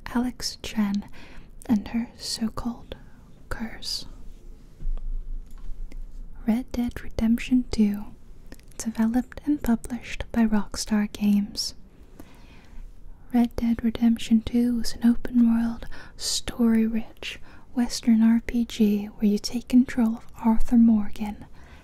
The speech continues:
and his adventures in the Vanderlyn gang.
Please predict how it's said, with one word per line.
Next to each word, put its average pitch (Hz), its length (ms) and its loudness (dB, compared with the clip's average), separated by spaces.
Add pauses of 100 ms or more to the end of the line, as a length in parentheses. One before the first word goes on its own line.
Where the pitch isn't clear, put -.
(600)
and 214 160 10
his 233 160 0
adventures - 680 -8
in 220 120 4
the 233 80 0
Vanderlyn 220 760 -2
gang. 214 300 -2